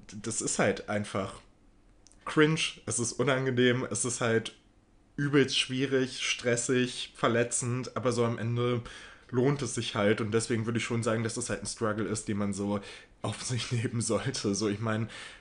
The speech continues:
offensichtlich, also ich mache jetzt, glaub ich, schon meine zweite Therapie so und trotzdem fühle ich mich halt, also f-, fühle ich mich halt gut und nicht irgendwie auf ewig, äh,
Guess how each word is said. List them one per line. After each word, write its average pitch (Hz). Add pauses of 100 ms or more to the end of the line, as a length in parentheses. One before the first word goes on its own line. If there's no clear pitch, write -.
(120)
offensichtlich, 113
also 104
ich 95
mache 117
jetzt, -
glaub 104
ich, 104
schon 110
meine 104
zweite 101
Therapie 101
so 101
und 107
trotzdem 104 (520)
fühle 113
ich 110
mich 113
halt, 101 (160)
also 101
f-, 92
fühle 104
ich 95
mich 110
halt 95
gut 110
und 80
nicht 101
irgendwie 98 (240)
auf 95
ewig, 104
äh, 95